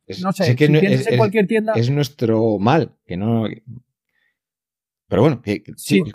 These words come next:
Speaker 1: sigue tú, es que ahora
Speaker 2: Si
Speaker 1: sí.
Speaker 2: tú piensas en tiendas que venden, eh, la, o sea, que tienen la mano de obra más cara que yo o que, o que nosotros, eh, ¿le salen los números cómodamente?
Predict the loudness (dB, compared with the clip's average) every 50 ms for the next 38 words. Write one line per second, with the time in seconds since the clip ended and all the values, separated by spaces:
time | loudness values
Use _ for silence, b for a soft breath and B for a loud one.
0 | -6 -4 0 2 2 2 2 2 2 2 2 2 2 0 0 -2 -6 -8 -10 -16
1 | _ _ _ _ -6 -4 -2 -2 2 4 4 4 4 4 4 2 2 2 0 -2
2 | -2 -2 -2 0 0 -2 -2 -2 _ _ -2 2 2 2 2 0 -4 -4 -2 -2
3 | -2 -2 0 0 0 2 0 -2 -4 -6 -8 -12 -10 -12 -14 -16 -14 -12 -10 -8
4 | -8 -8 -8 -8 -10 -10 -10 -10 -10 -12 _ _ _ _ _ _ _ _ _ _
5 | _ _ -2 -2 0 0 0 -4 -6 -4 -2 0 0 0 -2 -4 -4 -2 -2 -2
6 | -2 -2 -2 -4 -4 -6 -8 -8 -8 -6 -4 -4 -2 -4 -4 -4 -4 -4 -4 -2
7 | -2 -2 2 4 4 4 2 0 -2 -2 -2 -4 -4 -4 -6 -8 -8 -6 -6 -4
8 | -4 -4 -6 -6 -6 -4 -2 -2 -4 -4 -8 _ _ _ _ _ _ _ _ _
9 | _ _ _ -6 -2 -2 -2 -2 -2 -6 -6 -8 -8 -8 -8 -8 -8 -8 -8 -10
10 | -10 -10 -6 -4 -4 -2 -2 0 0 0 0 -2 -4 -8 _ -6 -2 -2 -2 -2
11 | -2 -4 -4 -4 -4 -4 -6 -10 -20 _ _ _ _ _ _ -2 0 0 0 2
12 | 0 2 2 0 0 -2 -2 -2 -2 -4 -8